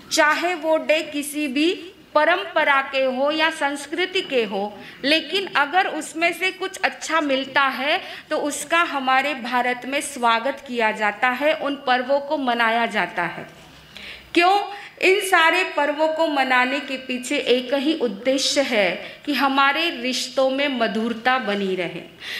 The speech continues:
हमारे संबंध सुधरते रहे, पूरे देश में प्रेम और एकता का साम्राज्य फैले। यही उद्देश्य इन पर्वों को मनाने के पीछे होता है।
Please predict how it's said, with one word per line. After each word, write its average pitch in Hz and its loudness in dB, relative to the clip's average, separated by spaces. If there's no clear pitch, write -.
हमारे 302 4
संबंध 330 2
सुधरते 269 2
रहे, 196 0
पूरे 254 2
देश 285 0
में 294 0
प्रेम 285 2
और 254 0
एकता 233 2
का 226 0
साम्राज्य 214 0
फैले। 220 0
यही 240 2
उद्देश्य 226 2
इन 226 0
पर्वों 226 2
को 247 -4
मनाने 202 0
के 220 -6
पीछे 196 -4
होता 175 -4
है। 165 -8